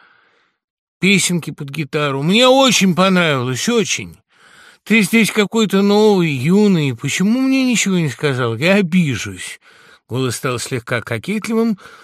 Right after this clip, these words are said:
но Регина быстро взяла себя в руки. "Я постараюсь сделать на худсовете все возможное, но ты сам понимаешь". "Значит,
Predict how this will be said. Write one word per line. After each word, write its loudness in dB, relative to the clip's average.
но -4
Регина -2
быстро -4
взяла -6
себя -4
в -4
руки. -8
"Я 2
постараюсь 4
сделать 0
на -4
худсовете -2
все 0
возможное, 4
но 0
ты -6
сам -2
понимаешь". -4
"Значит, -4